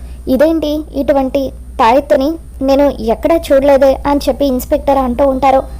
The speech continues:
దాంతో, "మంచి జరగాలని నా కూతురు ఈ మధ్య అమ్మవారి గుడిలో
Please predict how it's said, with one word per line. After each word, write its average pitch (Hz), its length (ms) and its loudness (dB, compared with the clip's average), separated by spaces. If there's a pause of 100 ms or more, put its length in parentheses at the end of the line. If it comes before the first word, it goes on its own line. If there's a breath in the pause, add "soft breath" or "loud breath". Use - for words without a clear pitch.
(260 loud breath)
దాంతో, 277 440 0 (540)
"మంచి 262 360 0
జరగాలని 269 600 2 (160)
నా 294 120 2
కూతురు 277 540 2 (100)
ఈ 285 140 0
మధ్య 285 340 0 (160)
అమ్మవారి 302 400 0
గుడిలో 277 420 0